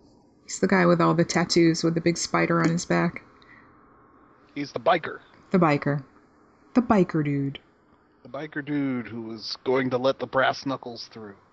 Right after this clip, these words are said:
Speaker 1: Yes. A favor for his friend, uh,
Speaker 2: Okay,
Speaker 1: Ri-,
Speaker 2: now
Speaker 1: Riley.
Speaker 2: Hey, hey, hey, hey. Here's, here's an example of an O'Reillyism that went down
Speaker 1: <laughs>
Speaker 2: <laughs> that,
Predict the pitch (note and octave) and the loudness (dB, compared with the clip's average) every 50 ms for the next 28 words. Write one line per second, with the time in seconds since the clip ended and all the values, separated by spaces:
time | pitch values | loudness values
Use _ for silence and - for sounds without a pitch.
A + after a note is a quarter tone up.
0 | _ _ - F#3 D#3 - - D#3+ - - - - _ _ _ _ _ _ _ - | _ _ -8 -8 -8 -8 -10 -12 -16 -18 -20 -20 _ _ _ _ _ _ _ -2
1 | - A3 - - G#3 F#3+ F3+ E3+ F3 F3 - F3+ E3+ D#3 E3+ D#3+ - - - - | -2 -2 2 4 4 4 4 2 0 0 2 0 2 2 0 -2 -2 -4 -4 -4
2 | D#3+ D#3 D3 D3 D3+ D#3 E3 - - - - _ _ _ _ _ _ - - - | -2 -2 0 0 -2 -2 -4 -6 -12 -20 -20 _ _ _ _ _ _ -20 -20 -20
3 | - - - - - - - - - - F3 B3 - - F3+ C3 A#2+ A2+ - D3+ | -20 -20 -20 -20 -20 -20 -20 -14 -2 2 4 4 4 4 0 -2 -2 -2 0 2
4 | F3 F3+ G3 - - D#3 D3+ D3 C#3+ C#3+ C#3+ D3 D3+ - _ _ _ _ _ _ | 4 4 2 0 -4 -10 -6 -6 -4 -4 -4 -6 -6 -8 _ _ _ _ _ _
5 | _ - - - - - - G#3 G#3+ - - D#3+ F#3+ G3 G3 G3 F#3 F3+ F3 E3+ | _ -18 -18 -18 -16 -12 -8 -8 -8 -8 -4 0 2 4 4 4 2 0 0 -2
6 | D#3+ D#3+ C3+ A2+ G#2+ G2+ - _ _ - D#3 D#3+ E3+ F3 E3+ E3+ F3 E3 E3 F3 | -2 -2 -4 -4 -6 -10 -18 _ _ -2 0 2 2 2 0 0 0 0 2 2
7 | F3 F3+ F3 E3+ E3 E3 E3 E3 D#3+ D#3 D3+ D3 C#3+ - D3 C#3+ C3+ B2+ C3 B2+ | 2 2 0 2 0 0 -2 0 0 2 2 0 0 -2 -2 0 0 0 0 -2
8 | B2+ B2+ B2+ B2+ B2+ C3+ D3+ E3 F3 E3+ E3 D3+ D3 C#3+ D3+ D3+ D3+ D3 D3 C#3+ | -2 -2 0 0 0 2 2 2 0 0 0 0 -2 -4 -4 -4 -4 -2 -2 -4
9 | A#2+ - - B2 B2+ C3+ B2+ - C#3+ C3 B2+ B2+ A#2+ A#2 A#2 A#2 B2+ - _ _ | -4 -4 -6 -8 -8 -8 -6 -4 -2 -2 0 0 -2 -2 -4 -6 -8 -12 _ _
10 | - F4+ E4 A3+ B3 - A4+ D4 G3+ - - D#3+ D3 | 2 4 6 6 6 6 6 4 2 2 0 -4 -4